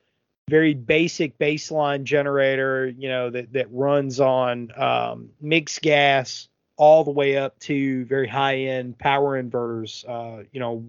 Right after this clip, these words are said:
one that I have from Honda. And, um, that, that's great to know, because that's, that's definitely gonna ramp up, um, my ability to protect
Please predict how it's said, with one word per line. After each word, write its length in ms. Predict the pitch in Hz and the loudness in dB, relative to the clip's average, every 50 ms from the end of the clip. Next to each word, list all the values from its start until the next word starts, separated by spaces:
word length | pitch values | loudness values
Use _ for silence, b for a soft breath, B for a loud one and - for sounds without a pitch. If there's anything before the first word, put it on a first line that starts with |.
| 113 - | -18 -16
one 400 | 139 147 139 131 139 139 139 131 | -14 -10 -4 0 0 0 2 2
that 80 | 131 123 | 0 0
I 80 | 120 | 2
have 240 | 123 135 131 127 123 | 2 2 2 2 0
from 160 | - 123 113 | -4 -10 -14
Honda. 420 | 110 - 131 135 135 123 - - - B B B B B B B B B B B - | -12 -8 -8 -6 -8 -8 -10 -14 -20 B B B B B B B B B B B -2
And, 260 | 156 151 147 143 143 | 2 2 4 4 4
um, 400 | 147 143 139 135 127 123 113 113 - _ _ _ _ _ _ _ _ _ _ _ _ _ _ _ _ - | 4 4 4 4 2 0 -6 -14 -20 _ _ _ _ _ _ _ _ _ _ _ _ _ _ _ _ 0
that, 220 | 156 165 170 - - | 0 0 0 0 0
that's 220 | 156 170 170 - | 0 0 0 0
great 260 | - 170 160 156 143 | 2 2 4 4 2
to 100 | - 151 | 0 0
know, 200 | 147 151 147 139 | 0 2 2 0
because 420 | 123 131 120 - 131 113 123 127 123 | 0 -4 -8 -10 -10 -12 -12 -10 -4
that's, 400 | 131 143 143 139 - - - - | 0 0 2 0 0 -4 -14 -10
that's 360 | 131 135 151 151 143 - - | -2 2 2 2 2 -2 -2
definitely 440 | 135 151 147 143 - 147 135 131 131 | 0 0 0 0 -2 -6 -8 -8 -6
gonna 180 | 127 127 123 | -6 -8 -8
ramp 380 | 110 107 131 135 131 127 117 - | -6 -4 -2 -2 -2 -2 -2 0
up, 240 | 135 127 120 113 _ b b b b b b b b | 0 0 0 -2 _ b b b b b b b b
um, 520 | - 135 131 123 117 113 110 107 104 107 - _ _ 190 202 262 _ _ _ _ - | -2 0 0 0 0 -2 -4 -8 -12 -18 -20 _ _ -20 -20 -20 _ _ _ _ -12
my 340 | 151 139 143 147 170 214 214 | -2 0 2 2 4 4 2
ability 500 | 175 139 131 135 131 127 120 120 120 113 | 2 2 -2 -4 -6 -6 -8 -8 -12 -14
to 80 | 120 | -14
protect 480 | - 127 127 - - - 143 131 107 | -14 -16 -16 -10 -8 -6 -6 -6 -8